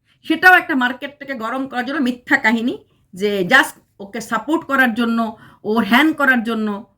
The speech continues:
এই ওর শুভচিন্তক এত ক-, বড় বড় কথাগুলি বলল, এটাও মিথ্যা। সবটাই মিথ্যা দিয়ে গড়া। এ বলে একে দেখ, এ বলে একে দে-, একে দেখ, কিন্তু আসলে ব্যাপারটা তো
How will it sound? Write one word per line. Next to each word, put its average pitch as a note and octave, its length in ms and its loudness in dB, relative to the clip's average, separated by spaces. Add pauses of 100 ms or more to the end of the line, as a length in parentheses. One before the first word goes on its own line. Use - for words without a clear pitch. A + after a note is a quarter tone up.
(120)
এই F#3+ 160 -4
ওর G3 60 -4
শুভচিন্তক A#3+ 920 0
এত G3+ 200 -4
ক-, G#3+ 140 -8
বড় F#3 220 -2
বড় F#3+ 120 -4
কথাগুলি G3 460 0
বলল, F3+ 440 2 (440)
এটাও F4 300 4
মিথ্যা। F#3 440 -4 (220)
সবটাই C4 460 -6
মিথ্যা G#3 320 0
দিয়ে E3+ 140 0
গড়া। C#3+ 240 -4 (260)
এ A#3 220 4
বলে C#4 240 2
একে D4+ 380 0
দেখ, F#4 220 6 (240)
এ C4 220 0
বলে A3 280 -2
একে F3 360 -8
দে-, - 160 -10
একে E3+ 220 -6
দেখ, C#3+ 160 -2 (360)
কিন্তু F#3 220 -6
আসলে A3+ 440 2
ব্যাপারটা G#3+ 460 0
তো A#3 260 -6